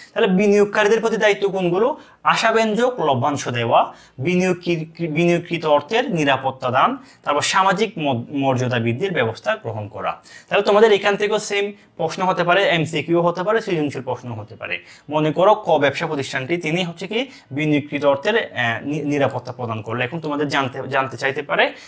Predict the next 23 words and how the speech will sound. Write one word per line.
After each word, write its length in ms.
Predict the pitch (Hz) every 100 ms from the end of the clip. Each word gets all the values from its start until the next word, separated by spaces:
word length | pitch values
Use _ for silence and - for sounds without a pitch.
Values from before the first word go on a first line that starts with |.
| - 160
উদ্দীপকে 500 | 151 170 165 170 208
ক 160 | 185
ব্যবসাটি 560 | 151 147 - 196 262 320 -
সমাজের 520 | - - 208 208 233 233
কোন 320 | - 202 208
পক্ষের 300 | 208 202 180
প্রতি 160 | 165
দায়িত্ব 300 | 139 123 117
পালন 220 | 110 104 95
করছে, 320 | 113 - 90 - _
তাহলে 140 | 117 202
বিনিয়োগকারীদের 720 | 170 165 160 160 156 165 175
প্রতি 160 | 180
দায়িত্ব 280 | 175 165 156
পালন 200 | 151 147
করছে, 240 | 147 -
এটা 80 | 170
তোমাদের 300 | 170 160 220 269 _ -
ব্যাখ্যা 280 | 120 120 110
করতে 280 | 98 95 110
হবে। 260 | 95 92 - _ _ _ _ _ _ _
এবার 220 | 127 117
আসো 420 | 110 - 208 277